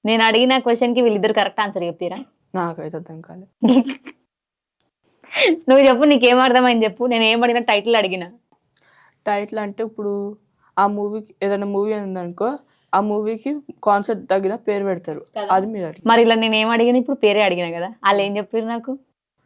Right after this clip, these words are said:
Speaker 2: ఒక్కోసారి ఒక్కొక్కటి అన్ని పేర్లు గుర్తించుకోవడం మన బుర్ర వల్ల అవ్వదు కదా.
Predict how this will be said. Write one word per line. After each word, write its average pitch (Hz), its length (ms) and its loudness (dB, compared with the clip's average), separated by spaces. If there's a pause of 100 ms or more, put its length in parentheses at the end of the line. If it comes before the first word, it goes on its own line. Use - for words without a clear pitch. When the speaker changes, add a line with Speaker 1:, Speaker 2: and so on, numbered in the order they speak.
(640)
Speaker 2:
ఒక్కోసారి 214 500 0
ఒక్కొక్కటి 226 540 -2 (340)
అన్ని 190 180 0
పేర్లు 233 220 0
గుర్తించుకోవడం 214 680 -8
మన 196 160 -4
బుర్ర 190 240 -4
వల్ల 208 200 -2
అవ్వదు 190 360 -6
కదా. 175 260 -8